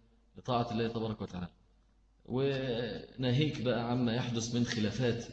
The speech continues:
داخل المعتكف بين، آه، الإخوة بعضهم. ممكن أي مسألة خلافية تجد ال-، إيه، الدنيا تقوم ولا تقعد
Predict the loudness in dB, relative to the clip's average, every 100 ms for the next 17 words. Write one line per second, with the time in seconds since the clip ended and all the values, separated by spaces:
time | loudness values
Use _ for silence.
0 | -4 -4 -4 -8 -6 -6 -4 -4 -2 -4
1 | -6 -18 -20 _ _ -4 0 2 0 -8
2 | -20 -20 -20 -20 -20 -20 -20 -20 -20 -20
3 | -20 -20 _ -4 -2 0 -2 -2 2 2
4 | 2 -6 -20 -20 _ _ _ _ _ _
5 | -16 -2 0 2 0 0 2 2 2 0
6 | 0 0 0 2 2 2 2 0 0 0
7 | -2 -4 -4 -2 -2 -2 -4 -2 -2 -2
8 | -2 -2